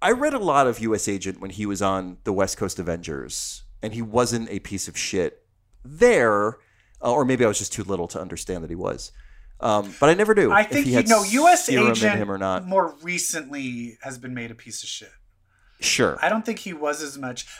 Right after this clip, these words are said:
Speaker 2: but I think back then it was okay
Speaker 1: But he
Speaker 2: to
Speaker 1: was, like,
Speaker 2: be
Speaker 1: a failed Captain America, though.
Speaker 2: Yes,
Speaker 1: Like,
Speaker 2: but
Speaker 1: he almost committed murder, and they, like, made him take off the Cap costume and put on U S Agent
Speaker 2: Yes,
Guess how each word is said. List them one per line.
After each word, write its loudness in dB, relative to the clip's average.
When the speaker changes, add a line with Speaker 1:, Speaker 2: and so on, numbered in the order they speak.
Speaker 2:
but 6
I 6
think -2
back 2
then 0
it -8
was -6
okay -2
Speaker 1:
But 8
he 6
Speaker 2:
to 4
Speaker 1:
was, 6
like, 2
Speaker 2:
be 4
Speaker 1:
a 6
failed 4
Captain 2
America, -4
though. -2
Speaker 2:
Yes, 6
Speaker 1:
Like, 2
Speaker 2:
but -4
Speaker 1:
he 2
almost 0
committed 0
murder, 0
and -4
they, 4
like, -2
made 2
him -2
take 0
off 0
the -10
Cap 0
costume -2
and -8
put -4
on -4
U -2
S -6
Agent -6
Speaker 2:
Yes, 2